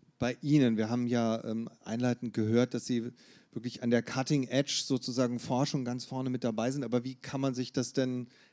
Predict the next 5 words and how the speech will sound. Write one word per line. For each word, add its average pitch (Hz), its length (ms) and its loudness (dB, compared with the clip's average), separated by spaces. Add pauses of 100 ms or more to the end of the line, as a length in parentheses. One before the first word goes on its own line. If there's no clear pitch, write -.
(140)
als - 540 -8
Laie 135 840 2
sozusagen 127 520 -8
konkret 127 420 -2
vorstellen? 104 680 2